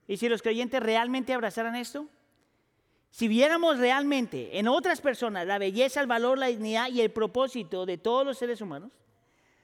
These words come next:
cuando miramos a otros seres humanos tendríamos la tentación de decir,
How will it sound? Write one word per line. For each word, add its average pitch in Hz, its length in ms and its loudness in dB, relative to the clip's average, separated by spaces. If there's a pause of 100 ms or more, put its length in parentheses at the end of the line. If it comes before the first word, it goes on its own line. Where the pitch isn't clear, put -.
(260)
cuando 214 220 2
miramos 240 360 2
a 262 60 2
otros 247 220 -4
seres 247 220 0
humanos 226 360 -2
tendríamos 226 680 0
la 208 180 0
tentación 202 840 -4
de 202 120 0
decir, 202 680 -4